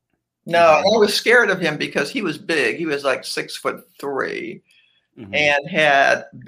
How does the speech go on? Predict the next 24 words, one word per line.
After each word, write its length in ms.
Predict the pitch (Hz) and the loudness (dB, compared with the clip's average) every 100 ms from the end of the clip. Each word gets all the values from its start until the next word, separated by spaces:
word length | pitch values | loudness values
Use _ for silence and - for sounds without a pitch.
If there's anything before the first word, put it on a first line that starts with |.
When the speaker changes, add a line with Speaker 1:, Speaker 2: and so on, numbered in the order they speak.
| - | -4
Speaker 1:
and 100 | 143 | -4
a 40 | 127 | 0
big 300 | 175 - 123 | 0 2 0
guy, 540 | 131 120 110 113 - | 0 0 -2 -4 -8
you 100 | 151 | -6
know, 180 | 147 131 | -4 -6
probably 340 | 135 123 123 | -4 -6 -6
close 260 | - 123 123 | -8 -10 -10
to 60 | - | -14
three 220 | - 123 | -14 -12
hundred 260 | 62 117 - | -10 -10 -10
pounds, 320 | - - 117 | -10 -8 -10
two 140 | - | -12
seventy-five, 580 | 131 135 127 123 123 120 - | -6 -4 -4 -6 -8 -8 -10
three 120 | 127 | -8
hundred. 200 | - - | -6 0
Anyway, 360 | 208 185 143 143 | 2 4 4 4
and 120 | 156 | 0
he 100 | 175 | 0
had 100 | 151 | 0
a 160 | 139 - | 0 2
very 260 | 160 156 | 2 4
loud 380 | 143 135 131 135 | 2 2 2 0
voice. 480 | 190 160 - - | 0 0 0 -6